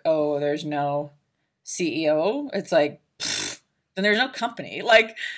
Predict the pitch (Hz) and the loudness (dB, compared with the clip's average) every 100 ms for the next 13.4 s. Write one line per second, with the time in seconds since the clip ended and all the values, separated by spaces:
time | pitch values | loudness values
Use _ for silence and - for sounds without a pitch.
0 | - - _ _ 214 208 269 240 247 196 | -14 -20 _ _ -2 2 4 4 6 6
1 | 175 156 147 143 139 - 139 139 - - | 6 0 -4 -6 -6 -8 -8 -8 -8 -4
2 | 151 - - - - - 62 - 220 202 | -4 -2 -6 -4 -6 -6 -6 -4 -2 0
3 | 151 156 165 156 170 160 151 165 147 143 | 0 -2 -4 -2 -6 -6 -4 -2 -2 -4
4 | - _ _ - _ - 180 175 151 156 | -12 _ _ -20 _ 0 2 2 0 -2
5 | 143 160 151 - 139 135 151 143 135 143 | -4 -2 -2 -4 -8 -4 -2 0 -2 -4
6 | - 156 143 143 - - 131 - - - | -6 -6 -8 -8 -8 -2 -2 -4 -18 -20
7 | - _ - 156 147 - 127 - 135 131 | -20 _ -12 -8 -8 -8 -8 -6 -8 -8
8 | 139 135 - - 131 127 135 139 117 143 | -10 -10 -12 -6 -6 -6 -10 -10 -10 -12
9 | - - - - 110 - - - 156 135 | -8 -8 -8 -10 -12 -12 -14 -10 -6 -6
10 | 143 151 _ _ _ _ _ 156 151 143 | -6 -10 _ _ _ _ _ 2 4 4
11 | 135 - - _ _ - 170 175 147 - | 2 -2 -6 _ _ -10 -6 -2 0 0
12 | - 156 156 156 143 - 180 180 147 135 | -4 -8 -8 -8 -4 -4 -4 -4 -4 -2
13 | 139 151 151 208 | -4 -6 -6 -6